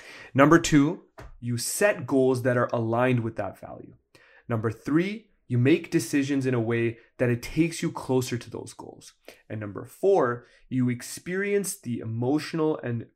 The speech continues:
physical benefits of that value. These will then inspire you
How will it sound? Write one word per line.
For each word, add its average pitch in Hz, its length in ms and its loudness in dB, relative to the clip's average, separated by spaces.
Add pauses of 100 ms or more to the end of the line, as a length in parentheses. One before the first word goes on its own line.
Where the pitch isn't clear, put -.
(100)
physical 196 360 0
benefits 120 480 -2
of 110 100 -8
that 104 200 -4
value. 101 400 -4 (340)
These 165 220 0
will 180 140 6
then 131 300 2
inspire 117 460 2
you 110 260 -4